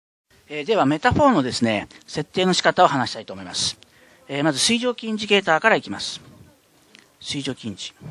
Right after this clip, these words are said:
えー、このイーエックスフォーというのがですね、メタフォーのインジケーターになります。で、ティーピーエルというのがテンプレートですね。これを、あの、メタフォーの中に入れます。まず、マイコンピューターをクリック。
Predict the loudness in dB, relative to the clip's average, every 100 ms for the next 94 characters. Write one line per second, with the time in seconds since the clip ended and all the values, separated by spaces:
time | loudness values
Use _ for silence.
0 | -16 -16 -20 _ _ _ -12 -8 -4 -2
1 | 0 2 2 0 -2 0 6 4 4 -12
2 | -12 -10 -8 -8 -10 _ _ 2 6 8
3 | 10 10 10 6 2 0 -4 -4 0 2
4 | 2 0 -6 -12 -14 _ _ -10 -10 -2
5 | 0 0 -2 0 2 0 -2 -4 2 4
6 | 4 2 -2 0 -2 -4 -8 -2 -2 -4
7 | _ _ _ -20 -20 -20 -4 4 8 8
8 | 4 -6 -6 -8 -10 -10 -10 -10 -10 -8
9 | -6 -6 -8 -12 -12 _ _ _ _ _
10 | -6 -4 -4 -6 _ _ _ _ -8 -2
11 | 0 2 2 0 -2 -8 -12 -20 -12 -10
12 | -10 -10 -8